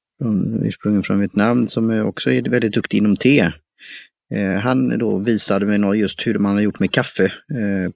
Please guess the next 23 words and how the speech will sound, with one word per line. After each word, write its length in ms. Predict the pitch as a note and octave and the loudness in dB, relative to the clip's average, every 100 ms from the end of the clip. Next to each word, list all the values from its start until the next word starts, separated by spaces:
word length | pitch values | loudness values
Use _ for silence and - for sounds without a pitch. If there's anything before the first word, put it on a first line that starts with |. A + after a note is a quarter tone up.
| - | -2
på 80 | A2 | 0
något 140 | G2+ | 0
speciellt 460 | - G#2+ A2 F2 - | -2 -2 0 0 0
som 120 | B2 | -2
inte 180 | A2+ A2 | 0 2
var 160 | C3+ | 2
då 100 | C3+ | 2
kaffe, 260 | A#2 A2 A2+ | 0 0 0
men 180 | G2+ G2+ | 0 2
just, 340 | F#2+ - - G#2 | 0 -4 -6 -6
just 320 | - A2 G#2 | -4 -4 -2
torkade 500 | - A#2 - F#2 F#2+ | 2 2 2 0 2
och 120 | G2 G2 | 2 0
det 80 | |
blev, 260 | G2+ G2 F2+ - _ - - - | 0 0 0 -6 _ -20 -18 -2
och 120 | A#2+ | 2
malde 420 | B2 A#2+ F#2 F2+ | 6 6 4 2
det 60 | E2+ | 2
och 140 | F#2+ | 0
det 100 | G#2 | -2
blev 260 | G2 G#2+ F2 | -2 -2 -2
den 160 | F#2+ G2+ | -2 0
här 300 | D#2 F2+ | 0 -2